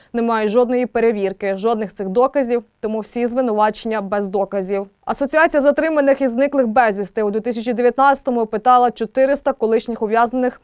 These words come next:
у в'язниці Сидная і опублікувала шокуючий звіт. Дев'яносто дев'ять відсотків ув'язнених сказали, що вони зазнали як психологічних, так і фізичних тортур. Правозахисники визначили двадцять чотири типи психологічних тортур, які включали імітацію страт,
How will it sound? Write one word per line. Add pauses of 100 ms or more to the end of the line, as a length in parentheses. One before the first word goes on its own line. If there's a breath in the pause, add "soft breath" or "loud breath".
(200 soft breath)
у
в'язниці
Сидная (220)
і
опублікувала
шокуючий
звіт.
Дев'яносто
дев'ять
відсотків
ув'язнених
сказали,
що
вони
зазнали
як
психологічних,
так
і
фізичних
тортур. (400 soft breath)
Правозахисники
визначили
двадцять
чотири
типи
психологічних
тортур,
які
включали
імітацію
страт,